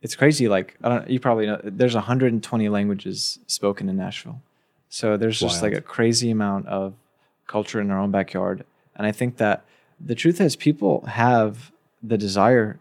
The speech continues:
Speaker 1: to, to dive in to other cultures and other foods and to other perspectives. But the activation energy, the, the barrier to entry can be high sometimes.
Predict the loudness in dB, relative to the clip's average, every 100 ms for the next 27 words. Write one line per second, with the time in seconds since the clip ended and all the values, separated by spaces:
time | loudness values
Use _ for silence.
0 | -8 -4 -2 0 -2 -6 _ _ _ _
1 | _ -6 0 2 2 0 -6 -10 _ _
2 | _ _ -4 0 0 0 -4 -2 -4 -2
3 | -2 -2 -6 -8 -6 -6 -4 -4 -4 -4
4 | -6 -6 -8 -8 -10 _ _ -4 -4 -2
5 | -4 -2 -2 -2 -6 -8 -14 _ _ _
6 | _ _ _ _ _ _ 4 4 6 0
7 | _ _ _ _ _ _ _ -10 0 2
8 | 2 2 0 -2 -6 _ 2 4 4 4
9 | 4 0 -2 -2 -6 -10 -12 -14 -4 0
10 | 2 2 0 -6 _ _ _ -8 4 8
11 | 8 8 6 2 0 -4 -8 -8 _ _
12 | _ _ _ _ _ -8 -2 2 4 4
13 | 4 0 -4 _ _ _ _ _ _ -18
14 | -2 4 4 4 -2 -4 -4 -6 -8